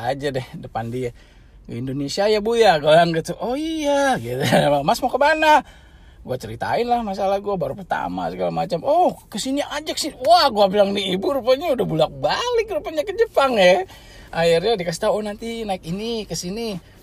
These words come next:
Ah, tetep aja gua bilang, pas udah turun dari kereta kan udah mencar, udah hilang kan istilahnya kan. Akhirnya ya udah, gua naik kereta. Eh,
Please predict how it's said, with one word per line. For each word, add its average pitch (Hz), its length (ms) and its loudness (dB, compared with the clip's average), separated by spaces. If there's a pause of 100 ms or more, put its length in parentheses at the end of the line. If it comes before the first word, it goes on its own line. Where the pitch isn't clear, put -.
(440)
Ah, 120 340 -4
tetep 127 320 -8
aja 151 540 0
gua 175 160 4
bilang, 160 260 4
pas - 320 -2
udah 160 220 -2
turun 151 240 -4
dari 143 180 2
kereta 156 320 0
kan 330 160 0
udah 185 160 0
mencar, 170 400 4
udah 170 160 0
hilang 254 540 4
kan 254 100 0
istilahnya 277 480 4
kan. 302 160 6 (560)
Akhirnya 185 480 0
ya - 140 0
udah, 311 180 4 (540)
gua 147 160 0
naik 151 160 -2
kereta. 156 480 0 (1800)
Eh, 165 800 6